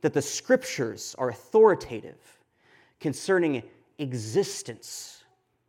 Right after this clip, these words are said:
our world, and us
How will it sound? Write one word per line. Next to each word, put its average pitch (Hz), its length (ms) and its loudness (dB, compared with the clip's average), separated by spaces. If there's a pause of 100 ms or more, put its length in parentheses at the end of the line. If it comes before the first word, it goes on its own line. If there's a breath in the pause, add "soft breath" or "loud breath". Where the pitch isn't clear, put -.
(340)
our 127 100 0
world, 120 640 -2 (1300)
and 127 180 -12
us - 600 -10